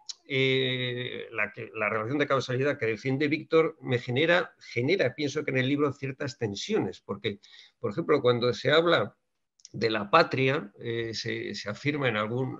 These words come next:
en algún capítulo un poco que hay que ser comprensible con los ciudadanos que, que ponen objeciones a la inmigración, porque este es un sentimiento que hay que tener en cuenta,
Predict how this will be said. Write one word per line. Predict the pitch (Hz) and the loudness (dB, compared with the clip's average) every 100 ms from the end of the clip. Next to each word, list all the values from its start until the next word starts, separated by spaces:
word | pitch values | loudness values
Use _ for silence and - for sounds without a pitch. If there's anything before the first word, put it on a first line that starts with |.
| 95 | -8
en | 107 | -4
algún | 107 127 131 113 - | -2 -2 -4 -6 -6
capítulo | 113 - 170 - 143 147 151 - - - _ | -4 0 0 2 4 4 2 -2 -20 -20 _
un | 120 | -8
poco | 143 139 135 | -4 0 2
que | 135 | 2
hay | |
que | 131 151 | 2 0
ser | - 131 | -2 0
comprensible | 135 113 - 117 107 - 156 147 143 151 | 0 0 2 0 0 0 4 6 6 4
con | 147 120 120 | 2 0 2
los | 113 - | 0 -2
ciudadanos | 120 117 127 147 147 143 | 0 2 4 2 0 -4
que, | - 117 107 - - - _ - | -2 -2 -2 -12 -20 -20 _ 0
que | 120 123 131 120 139 - | 2 4 0 -4 -6 4
ponen | 139 147 135 | 6 6 4
objeciones | 131 127 - 143 139 131 | 0 -2 2 2 4 2
a | 127 | 2
la | 123 | 2
inmigración, | 120 120 113 117 - 170 160 | 2 2 2 0 4 4 4
porque | 160 104 | 0 -2
este | 113 - | -4 -4
es | 127 | -4
un | 123 | -2
sentimiento | - 123 107 123 160 156 143 - | 0 0 2 4 4 4 0 0
que | 117 | 0
hay | 104 | 2
que | 120 110 - - _ | 0 0 -4 -20 _
tener | 120 117 113 | 0 2 2
en | 107 | 0
cuenta, | 147 170 151 151 147 | 2 4 4 2 2